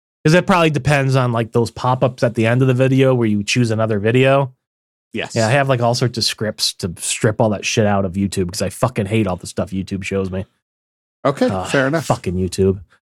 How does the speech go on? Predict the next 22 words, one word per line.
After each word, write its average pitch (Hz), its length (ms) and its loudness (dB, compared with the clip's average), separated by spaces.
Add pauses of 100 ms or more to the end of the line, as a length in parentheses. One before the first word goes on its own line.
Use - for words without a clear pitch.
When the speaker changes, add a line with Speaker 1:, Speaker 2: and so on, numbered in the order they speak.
(140)
Speaker 1:
Don't 151 100 4
get 151 80 4
me 127 60 0
started 123 380 2
on 101 60 -2
fucking 127 560 0
YouTube. 104 540 2
Speaker 2:
I - 40 -12 (400)
Speaker 1:
Fucking - 380 0
Speaker 2:
will, 117 80 2
I - 20 0
will. 107 60 0
Speaker 1:
assholes 104 480 2
over 107 160 0
there 104 180 2
at 98 80 -2
YouTube. 98 480 -2 (720)
Speaker 2:
I 107 140 -4
also 131 360 -2
recommend 95 480 -8
Speaker 1:
Yes. - 360 -6 (640)
Speaker 2:
um, 85 540 -6